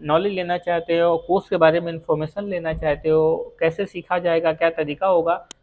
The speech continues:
तो आप हमें कॉल कर सकते हैं और नीचे स्क्रीन पे जो दिया हुआ नंबर है, उस पर आप मैसेज कर सकते हैं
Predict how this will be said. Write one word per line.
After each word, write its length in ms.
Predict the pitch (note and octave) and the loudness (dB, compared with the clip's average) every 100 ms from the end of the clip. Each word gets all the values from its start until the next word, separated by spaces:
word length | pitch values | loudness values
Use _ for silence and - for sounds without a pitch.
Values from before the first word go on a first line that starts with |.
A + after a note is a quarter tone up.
| _ G3 | _ 6
तो 40 | |
आप 140 | F3+ D#3+ | 6 4
हमें 160 | D#3+ D#3+ | -4 -2
कॉल 220 | D3+ D3+ | -2 0
कर 80 | D#3+ | -2
सकते 300 | E3 E3+ A3 | -4 -6 -6
हैं 180 | A#3 - | -6 -4
और 220 | - D3+ | 0 0
नीचे 500 | D#3+ D#3+ F#3 F3 D#3+ D#3 | -2 -4 -2 -2 -2 -6
स्क्रीन 340 | - F3 F#3+ | -8 -8 -6
पे 80 | E3+ | -4
जो 120 | E3 | -4
दिया 180 | D3+ F3 | -2 0
हुआ 140 | F3+ | 0
नंबर 300 | D#3 D3 D#3 | -4 -6 -4
है, 60 | D#3+ | -4
उस 80 | D#3 | -2
पर 120 | D#3 | -2
आप 80 | C3+ | -2
मैसेज 300 | A#2+ D3+ C#3+ | -6 -8 -6
कर 160 | E3 | -4
सकते 340 | D#3+ - - | -4 -6 -8
हैं 140 | F#3 | -10